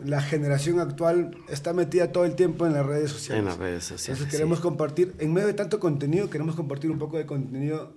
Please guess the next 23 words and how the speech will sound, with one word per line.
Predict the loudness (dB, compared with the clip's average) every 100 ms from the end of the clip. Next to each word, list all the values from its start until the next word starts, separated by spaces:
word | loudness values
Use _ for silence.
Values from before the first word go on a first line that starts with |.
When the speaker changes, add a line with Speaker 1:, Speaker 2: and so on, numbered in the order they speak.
| _
Speaker 1:
de | -6 -4
relevancia | -2 -2 -2 -2 -2 -2
e |
importancia | -4 -4 -6 -6 -6 -6
para | -8
la | -4
vida | -4
espiritual | -4 -6 -10 -8
de | -8
los | -10
demás. | -14 -20 -20 _ -18
Speaker 2:
Excelente. | -10 -6 -4 -6 -10
Speaker 1:
Entonces, | -12 -10 0
yo | 2
he |
podido | 2 2
escucharlo | 0 0 0 2
a | 2
usted | 0 -4 -6 -16 -12
en | -6
las | -6
conferencias | -4 -4 -2 -2 -4 -8 -10 -12
Speaker 2:
Sí. | -8